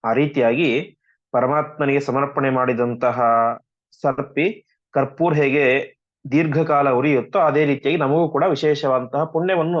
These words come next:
ತಂದುಕೊಡುತ್ತೆ. ಅನರ್ಪಿತಂತು ಯತ್ ಸರ್ಪಿ ಕರ್ಪೂರ ತಿಲಜಂ ಯಥಾ ಅಂತ ಅದು ನಮ್ಮನ್ನು, ಆ, ಎಳ್ಳಿನ ದೀಪ ಅದೇ ಕ್ಷಣ ಮಾತ್ರ ಉರಿಯುತ್ತೆ ಎಳ್ಳನ್ನು ಹಾಕಿದರೆ, ನಂತರ ನಂದಿ ಹೋಗಿಬಿಡುತ್ತೆ. ಆ ರೀತಿಯಾಗಿ ನಮ್ಮ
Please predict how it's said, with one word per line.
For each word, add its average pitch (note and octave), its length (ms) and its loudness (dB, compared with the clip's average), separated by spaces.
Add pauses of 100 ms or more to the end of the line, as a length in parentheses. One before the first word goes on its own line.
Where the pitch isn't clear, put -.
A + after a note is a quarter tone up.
ತಂದುಕೊಡುತ್ತೆ. C#3 720 -2 (1000)
ಅನರ್ಪಿತಂತು G3 680 0
ಯತ್ F3 240 0
ಸರ್ಪಿ D3+ 360 0
ಕರ್ಪೂರ E3+ 440 0
ತಿಲಜಂ C#3 420 0
ಯಥಾ B2 240 0
ಅಂತ A#2+ 180 -2
ಅದು E3+ 160 0
ನಮ್ಮನ್ನು, D3 380 0 (540)
ಆ, B2+ 80 -2 (440)
ಎಳ್ಳಿನ D3 340 2 (960)
ದೀಪ D3 260 0
ಅದೇ D3 160 2 (400)
ಕ್ಷಣ D3+ 200 -2
ಮಾತ್ರ D3+ 300 0
ಉರಿಯುತ್ತೆ C#3+ 400 2
ಎಳ್ಳನ್ನು C3+ 280 2
ಹಾಕಿದರೆ, B2 400 -2 (160)
ನಂತರ E3+ 260 0 (480)
ನಂದಿ D3 200 2
ಹೋಗಿಬಿಡುತ್ತೆ. A2+ 460 0
ಆ C3 40 2
ರೀತಿಯಾಗಿ C#3 460 -2 (600)
ನಮ್ಮ C#3+ 180 0